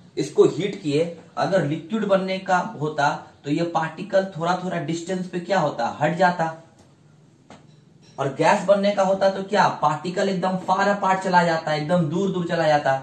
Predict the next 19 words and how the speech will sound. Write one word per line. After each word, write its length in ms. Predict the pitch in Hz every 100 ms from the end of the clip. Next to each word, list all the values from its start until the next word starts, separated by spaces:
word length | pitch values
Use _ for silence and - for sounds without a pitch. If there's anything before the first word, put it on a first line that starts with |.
| - - - - -
तो 60 | 170
होता 240 | 175 180
है 160 | 214 202
क्या, 240 | 175 165 160
जिस 240 | 190 196
substance 600 | 180 175 175 175 185 190
में 100 | 180
sublimation 640 | 180 165 170 196 180 175 160
होता 240 | 143 135
है 340 | 127 139 160 - - _ _
उस 200 | 151 170
substance 540 | 165 165 - 175 190 190
के 100 | 196
particle 560 | - 151 - - 196 170
इतना 260 | 175 196
ज्यादा 240 | 196 185 175
excited 540 | 175 - 165 160 165
होते 220 | 143 139
हैं 320 | 131 139 175